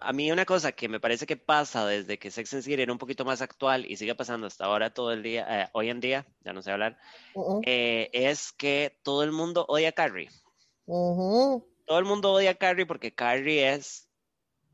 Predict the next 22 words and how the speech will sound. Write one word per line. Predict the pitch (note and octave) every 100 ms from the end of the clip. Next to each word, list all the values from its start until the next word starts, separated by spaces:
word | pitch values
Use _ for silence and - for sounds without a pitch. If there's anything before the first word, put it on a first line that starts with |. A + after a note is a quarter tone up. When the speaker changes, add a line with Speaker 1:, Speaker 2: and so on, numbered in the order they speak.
| _ -
Speaker 1:
es | A#2+ -
como, | D#3+ D#3 B2+ - - - _ _ _
it | B2+
was | C#3+ D3
like | D#3+
the | A#2+
first | A2 - C3+ C3+ -
anti-hero | C3 C#3+ C3+ C3+ B2+ C#3 C3+ C3 C3+
que | B2+
nos | G#2+ F#2
dio | G#2 G#2+ A#2+ - _ -
la | B2+
televisión | B2+ A#2 G#2 - A2+ A#2 C#3 - - - - _ -
en | C#3+ C#3
un | D3+
contexto, | E3+ E3+ D#3+ D3+ - E3+ E3+ D3+ _
porque | - F2+
no | F#2+
es |
la | A2
primera | A2+ G#2+
anti-hero, | A2+ A2+ B2 A#2+ G#2+